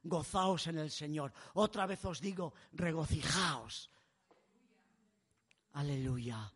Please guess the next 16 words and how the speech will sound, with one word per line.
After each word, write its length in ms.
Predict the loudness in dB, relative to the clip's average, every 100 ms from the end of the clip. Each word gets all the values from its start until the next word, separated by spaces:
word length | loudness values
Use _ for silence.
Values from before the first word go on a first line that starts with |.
| _ _ _ _ _ _ _ _ 0
Únete 760 | 4 4 2 0 0 -2 -6 -14 -8
a 100 | -4
esa 220 | -2 -2
multitud 800 | -4 -4 -6 -8 -4 -2 0 -2 -4 _ _ _ _ _ _ _ _ _ _ _ _
de 120 | -10 -8
discípulos 920 | -8 -8 -6 -6 -4 -6 -8 -12 -14 _ _ _
que 400 | -12 -10 -12 -18 _ _ _
de 180 | -8 -6
toda 280 | -2 0 0
raza, 560 | -2 0 4 4 2 -12 -18 _
en 240 | -6 -4 0
toda 280 | 0 0
lengua, 540 | 0 0 -2 -4 -8 -12 -18 -20 -12
de 100 | -6
toda 300 | -2 0 -2
cultura, 640 | -2 -2 2 0 0 -6